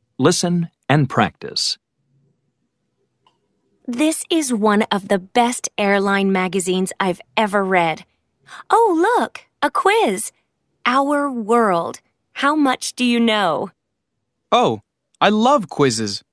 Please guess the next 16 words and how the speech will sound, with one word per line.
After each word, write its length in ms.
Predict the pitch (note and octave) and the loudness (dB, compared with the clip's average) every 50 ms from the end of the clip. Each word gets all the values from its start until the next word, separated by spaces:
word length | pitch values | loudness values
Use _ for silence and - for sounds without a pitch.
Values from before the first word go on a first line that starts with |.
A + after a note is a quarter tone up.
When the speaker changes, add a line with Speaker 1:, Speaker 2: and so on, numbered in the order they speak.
| _ _ _ _ - | _ _ _ _ 0
Speaker 3:
Ask 260 | D#3 F#3+ G#3 - - | 0 2 0 0 0
me 100 | G#3+ G#3+ | 0 0
the 100 | F#3 F#3+ | 0 0
questions. 640 | - - A3 A#3+ A3 - - A#2 G#2+ G2 - - - _ _ _ _ _ _ _ _ _ _ _ _ _ _ _ _ _ _ _ | 2 2 2 2 2 0 -2 -2 -2 -2 -4 -8 -12 _ _ _ _ _ _ _ _ _ _ _ _ _ _ _ _ _ _ _
Speaker 2:
Sure. 420 | - - F4+ F4 C#4+ G3+ - - _ _ _ _ _ _ _ _ _ _ | -4 -2 0 0 0 0 -2 -6 _ _ _ _ _ _ _ _ _ _
First 480 | _ _ - - C#4+ D4 C#4+ - - - | _ _ -2 0 0 0 -2 -4 -8 -4
question. 600 | - A3 G3+ F3 - - - F3 D#3+ F3+ F3+ - _ _ _ _ _ _ _ _ _ _ | 0 0 0 0 0 -2 -2 -2 -2 -4 -6 -12 _ _ _ _ _ _ _ _ _ _
Which 460 | - G3+ G3 C4 D#4 G4+ - - - | -10 -4 -2 -2 -2 -2 -4 -6 -8
country 500 | - - C4+ B3+ B3+ A#3+ - - B3 A#3 - - | -6 -2 0 0 0 0 0 0 -2 -2 0 0
is 200 | A3+ A3 - - | 0 0 0 0
larger, 680 | G3+ G3+ G3 F#3+ F3+ E3+ D#3+ - E3+ D#3+ D#3+ - - _ _ _ _ _ - | 0 0 2 0 0 -2 -2 -2 -2 -2 -4 -6 -10 _ _ _ _ _ -4
Mexico 800 | F#3 F#3+ F#3+ F#3+ - - - C4 - D4 D4+ D4+ E4 F4+ F#4 A#4 - _ _ | 0 0 0 0 -2 -4 -6 -4 -2 0 0 0 0 0 -4 -8 -12 _ _
or 280 | - A#3+ A#3+ A#3+ A#3 - | 0 2 2 2 2 2
Australia? 840 | - A3+ A3+ - - - - A#3 A3 G3+ F#3 E3+ D#3+ D#3 D3+ - - _ _ _ _ _ _ _ _ _ _ _ _ - | 0 0 0 -2 -6 -4 -2 0 2 2 2 2 0 -2 -4 -6 -10 _ _ _ _ _ _ _ _ _ _ _ _ 0
Speaker 3:
I 120 | F3 G#3+ | 2 2
know. 320 | A3 D3 A#2 A#2 D3+ E3+ | 4 2 2 0 -2 -4